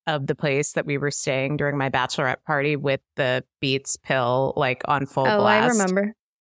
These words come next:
Speaker 2: Yep, I remember. And it, that's fabulous. That's it. Right? It makes, and, but the easy thing that a lot of people do is they treat this as their s-, speaker. And they're, like, doing this,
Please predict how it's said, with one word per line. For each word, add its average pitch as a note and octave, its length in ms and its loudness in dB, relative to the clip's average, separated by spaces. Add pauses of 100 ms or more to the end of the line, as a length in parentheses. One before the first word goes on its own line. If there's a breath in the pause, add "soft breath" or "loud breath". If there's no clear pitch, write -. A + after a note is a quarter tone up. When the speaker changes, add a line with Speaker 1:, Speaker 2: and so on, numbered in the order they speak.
Speaker 2:
Yep, - 160 0 (400)
I A#3+ 120 0
remember. A3 420 0 (640)
And C#4+ 140 0
it, D4 120 -2
that's D4+ 240 -4
fabulous. A#3+ 520 0
That's B3+ 260 0
it. D4 120 2 (720)
Right? A#3 320 0
It C4 120 0
makes, C4 360 0
and, C#4+ 220 2
but D4+ 440 0 (320)
the A3+ 120 0
easy D#4 300 0
thing A#3+ 220 0
that A3+ 100 2
a A3 40 4
lot G#3+ 140 2
of G#3+ 60 -4
people A#3 220 -2
do E4 120 2
is B3+ 140 0
they A3+ 180 2
treat - 380 -2
this G#3 420 0
as F#3+ 260 0
their F#3 180 2
s-, F3+ 120 -4 (340)
speaker. - 640 -4 (580)
And A3 160 2
they're, A3 160 4
like, G3+ 380 0
doing A3+ 360 2
this, A#3+ 320 2